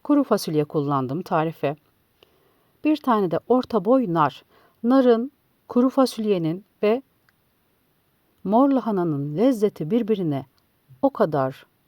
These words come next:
uydu ki yerken bir kaşık daha yeme isteği uyandırıyor.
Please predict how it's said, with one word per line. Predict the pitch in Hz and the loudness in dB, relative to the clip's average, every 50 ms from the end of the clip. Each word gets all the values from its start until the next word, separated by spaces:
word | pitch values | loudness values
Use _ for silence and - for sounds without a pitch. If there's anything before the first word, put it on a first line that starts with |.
| _ _ - | _ _ -2
uydu | 196 214 214 202 180 262 | 0 0 0 0 -2 -4
ki | 262 - - 202 190 208 - _ _ _ _ _ _ _ _ _ _ _ | -4 -4 -4 -4 -4 -4 -8 _ _ _ _ _ _ _ _ _ _ _
yerken | - 147 156 175 226 233 - - 196 175 170 180 - _ _ _ _ _ _ _ _ _ _ _ _ _ _ _ _ - | -4 -2 0 0 -2 -2 -4 -4 -4 -4 -4 -4 -8 _ _ _ _ _ _ _ _ _ _ _ _ _ _ _ _ -12
bir | 156 143 139 175 214 214 | -10 -6 -4 -4 -4 -4
kaşık | - - - - 202 202 - - 151 - _ _ _ 151 | -6 -8 -6 -6 -6 -4 -6 -10 -12 -12 _ _ _ -14
daha | 147 143 165 165 147 156 135 120 - _ _ _ _ _ | -6 -4 -4 -2 -2 -2 -4 -4 -6 _ _ _ _ _
yeme | - 143 147 139 151 160 185 - - _ _ | -2 -2 0 0 -2 -4 -6 -8 -12 _ _
isteği | - 233 - - - - 269 262 | -4 -4 -4 -4 0 2 2 2
uyandırıyor. | 262 262 247 220 190 170 156 139 139 139 123 123 123 120 113 _ _ | 4 2 2 0 0 0 0 -2 -2 -2 -2 -4 -6 -6 -8 _ _